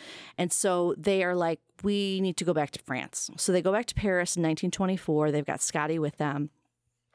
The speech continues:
And Scotty, they asked her, that she's been asked about, like, her childhood, and she's like, "They were very circumspect around me. It was, I was very unaware of all this drinking that was going on."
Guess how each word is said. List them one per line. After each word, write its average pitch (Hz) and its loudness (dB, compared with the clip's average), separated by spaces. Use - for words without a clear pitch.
And 208 -2
Scotty, 269 -2
they 226 0
asked 196 -4
her, - -6
that 196 -6
she's 202 -4
been 196 -2
asked 175 -4
about, - -2
like, 156 -6
her 165 -2
childhood, 156 -2
and 156 -4
she's - -2
like, 160 -2
"They 180 2
were 180 2
very 185 0
circumspect 185 -2
around 147 -2
me. 143 -4
It 175 -10
was, - -8
I 180 -2
was 185 -4
very 175 -4
unaware 190 -2
of 160 -4
all 156 -2
this 156 -6
drinking 196 -4
that 180 -4
was 151 -8
going 160 -2
on." 151 -2